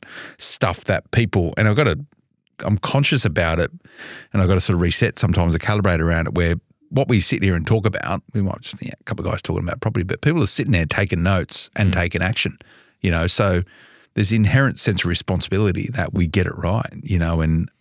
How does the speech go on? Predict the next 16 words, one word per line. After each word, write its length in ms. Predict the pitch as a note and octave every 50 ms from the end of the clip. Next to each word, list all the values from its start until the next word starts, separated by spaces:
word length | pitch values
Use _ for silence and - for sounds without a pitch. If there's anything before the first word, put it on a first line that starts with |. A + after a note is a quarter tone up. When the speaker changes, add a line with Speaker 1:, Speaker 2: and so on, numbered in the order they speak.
| _ _ - - - - - _ _ _ _
Speaker 1:
if 200 | - - - G2
you 80 | G2
think 320 | F2 - - B2 A#2+ G#2+ -
about 320 | E2 E2 F#2 F#2 - -
the 60 | F#2
way 180 | F2 F2+ F2 F2
the 100 | E2+ E2
world's 320 | D#2 E2+ F2 F2+ F2 -
working 340 | - F2+ E2+ E2 - F2+ E2+
right 220 | E2+ E2 E2 D#2
now 220 | E2 F2+ E2+ E2+ E2
in 100 | E2 E2
terms 460 | - - F#2 F2 F2 E2 D#2+ - -
of, 420 | F2+ E2+ E2+ E2 E2+ - - - - -
you 80 | F#2
know, 260 | E2+ E2+ E2+ E2 E2